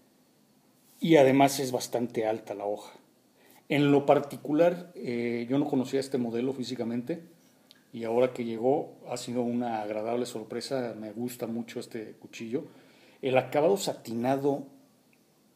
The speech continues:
brilloso, por así decirlo, que tiene es bastante bonito, bastante parejito, como se puede apreciar. Aquí está, es Boker Arbolito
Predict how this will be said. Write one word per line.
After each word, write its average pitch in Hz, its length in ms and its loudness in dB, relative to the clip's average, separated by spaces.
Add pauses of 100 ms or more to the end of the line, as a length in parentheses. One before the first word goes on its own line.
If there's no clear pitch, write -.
(600)
brilloso, 117 760 0
por 110 140 -4
así 113 160 -8
decirlo, 117 420 -8
que - 80 -12
tiene 120 420 -4
es 113 140 -8
bastante 131 600 -4
bonito, 113 420 -6
bastante 117 400 -10
parejito, 104 520 -12
como 101 200 -14
se - 100 -18
puede 110 200 -8
apreciar. 107 460 -14 (2000)
Aquí 120 240 -16
está, - 600 0
es 113 320 -10
Boker 131 360 2
Arbolito 120 720 0